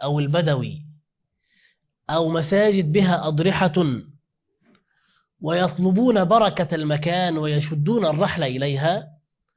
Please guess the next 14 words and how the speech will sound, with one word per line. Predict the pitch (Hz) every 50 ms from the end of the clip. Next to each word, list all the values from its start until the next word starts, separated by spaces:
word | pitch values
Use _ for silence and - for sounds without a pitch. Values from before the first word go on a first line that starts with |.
| _ _ _ _ _ _ _ _ _ _ -
هذا | - 247 269 254 190 185
هو | 151 156 165 160 143
نهي | 143 170 190 165 143 143
الرسول | 139 127 123 127 127 - - 165 143 127
صلى | - - 139 131 127
الله | 127 127 139 139 135 123
عليه | 117 113
وسلم، | 117 123 - 151 123 110 - - - - - _ _ _ _ _ _ _ _ _ _ _ _ _ _ _ _ _ _ _ _ _ _ _ _ _ _ -
نهى | 139 147 151 143 135
الرسول | 123 120 123 - - 185 160 139
صلى | - - 131 127 123
الله | 123 131 156 170 151
عليه | 127 127
وسلم | 120 - - 185 180 170 180 190 - -